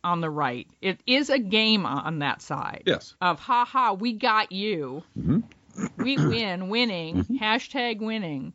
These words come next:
Speaker 1: And it's just, can I, can I hurt the other side? It is a, it is a party of bullies.
Speaker 2: Yes.
Speaker 1: And can I just hurt the other side? And I have had people try to personally hurt me this week.
Speaker 2: Yes.
Speaker 1: Uh, personally shame me, personally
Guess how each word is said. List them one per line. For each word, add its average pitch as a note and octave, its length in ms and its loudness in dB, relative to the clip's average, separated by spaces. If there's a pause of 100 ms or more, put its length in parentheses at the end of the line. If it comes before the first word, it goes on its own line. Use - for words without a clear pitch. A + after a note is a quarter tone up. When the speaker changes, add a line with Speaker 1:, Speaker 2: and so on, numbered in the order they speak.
Speaker 1:
And A3 160 4
it's A3+ 260 0
just, - 480 -4
can A3 220 -2
I, A#3 300 2 (120)
can G3 260 -2
I G#3+ 140 2
hurt - 560 -6
the A#3+ 160 -2
other A#3 220 0
side? A3 240 -2
It G#3+ 120 2
is A#3+ 160 -4
a, A3+ 120 -8 (120)
it A#3 140 -6
is A#3+ 140 0
a A#3 40 -2
party C4+ 360 2
of C4 160 -2
bullies. C4 520 0 (120)
Speaker 2:
Yes. - 280 0 (120)
Speaker 1:
And F#3+ 160 -2
can A#3 180 0
I B3+ 120 2
just C#4 260 -2
hurt C#4+ 400 -2
the A#3+ 160 2
other A3+ 180 0
side? E3+ 460 -2 (760)
And A3 220 2
I A3 160 2
have B3 240 -2
had B3 340 2
people A3 400 -4
try G3 640 0 (100)
to A3+ 160 -8 (140)
personally A#3+ 720 0
hurt B3 200 0
me D3 180 -4
this - 300 -12
week. - 220 -12
Speaker 2:
Yes. - 420 0
Speaker 1:
Uh, F3 500 4
personally B3 600 2
shame A3 420 0
me, C3 200 -6
personally A3+ 840 -4